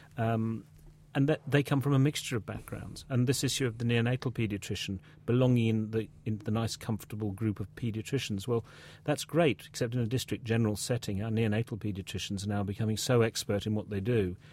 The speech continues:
it's very hard to get them to see children over the age of two. Now, some people might argue that's wrong, but that's what specialism is about. And we need that specialism. And, and the,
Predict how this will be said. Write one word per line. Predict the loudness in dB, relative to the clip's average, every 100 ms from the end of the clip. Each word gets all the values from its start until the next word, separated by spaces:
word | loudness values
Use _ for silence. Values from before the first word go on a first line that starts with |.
| -20 -10
it's | -6 0
very | 4 4
hard | 4 4 4 2
to | -2
get | -2
them | -2
to | -4
see | -4
children | 0 2 4 4
over | 4 4
the | 4
age | 4 2
of | -2
two. | 2 4 2 -2 -6
Now, | -4
some | -2 0 2
people | 4
might | 2 2 2
argue | 2 2 0
that's | -2 -2
wrong, | 0 2 0 -4 -14 -18 -8
but | -4
that's | -4 -2
what | -4
specialism | 0 2 2 2 2 2
is | 0 -2
about. | -2 0 0 -4 -12 -18 -20 -20 -20 -20 2
And | 6
we | 10
need | 10 8 6
that | 2 -2
specialism. | -6 -6 -6 -8 -8 -6 -4
And, | -4 -6 -6
and | 0 0
the, | 0